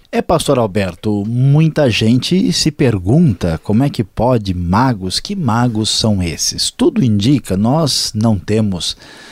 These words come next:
certeza a-, absoluta, porque não há uma referência em nenhum lugar da Bíblia,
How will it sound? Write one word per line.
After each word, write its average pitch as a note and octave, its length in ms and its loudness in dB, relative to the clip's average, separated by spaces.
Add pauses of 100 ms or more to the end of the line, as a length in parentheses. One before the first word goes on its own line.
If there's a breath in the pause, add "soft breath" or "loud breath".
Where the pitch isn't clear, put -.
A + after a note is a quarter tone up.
(300 loud breath)
certeza G2+ 1120 0
a-, F2+ 240 -6
absoluta, G#2 680 0
porque G2 280 -4
não F#2+ 140 0
há G#2 80 2
uma G#2+ 160 2
referência G#2+ 760 0
em G#2 40 -2
nenhum G2+ 240 2
lugar G2 400 0
da F#2 120 -2
Bíblia, F2 640 0